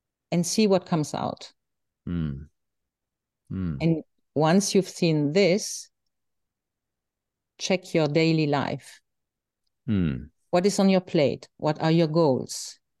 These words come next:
Speaker 1: Is it in alignment?
Speaker 2: Mm-hmm.
Speaker 1: Because if it's truly not in alignment, you can't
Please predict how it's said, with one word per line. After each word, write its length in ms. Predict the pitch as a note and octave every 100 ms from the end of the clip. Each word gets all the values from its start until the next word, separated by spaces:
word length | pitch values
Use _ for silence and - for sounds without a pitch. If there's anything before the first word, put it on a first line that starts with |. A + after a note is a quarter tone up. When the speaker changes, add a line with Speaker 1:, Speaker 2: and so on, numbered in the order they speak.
| _
Speaker 1:
Is 140 | E3 F3+
it 120 | A3
in 120 | G#3
alignment? 840 | F3 D3 B2+ D3+ F#3+ C4+ E4 - _ _ _ _ _ _ _ _ _ _ -
Speaker 2:
Mm-hmm. 460 | G2 F#2+ G#2 E2+ E2 _ _ _ _ _ _ _ _ _ _ _
Speaker 1:
Because 340 | - E3 E3 -
if 140 | - -
it's 200 | D3+ -
truly 360 | - F#3+ D#3+
not 240 | D3 F3 A#3
in 80 | D#3+
alignment, 880 | C3+ G#2+ C2 A#2+ C3 E3 G3+ - - _ _ _ _ _ _ _ _ _
you 100 | D3+
can't 380 | - E3+ A3+